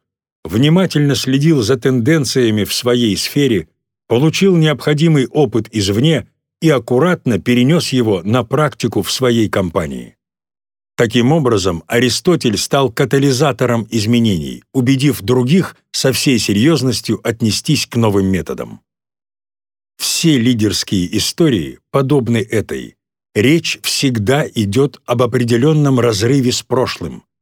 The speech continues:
о том, что раньше не делалось, о путешествии в пока неведомые края. Перемены —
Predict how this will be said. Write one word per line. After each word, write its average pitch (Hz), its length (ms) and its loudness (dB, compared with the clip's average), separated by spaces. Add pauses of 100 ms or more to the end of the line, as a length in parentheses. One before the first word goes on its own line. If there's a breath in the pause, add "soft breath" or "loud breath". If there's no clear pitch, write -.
(380)
о 117 120 -2
том, 139 460 0
что - 320 -2
раньше 147 400 0
не 139 160 2
делалось, 107 680 -2 (280)
о 120 100 -2
путешествии 117 840 -2
в - 120 -12
пока 131 340 0
неведомые 127 800 2
края. 92 440 -2 (1400)
Перемены — 101 720 0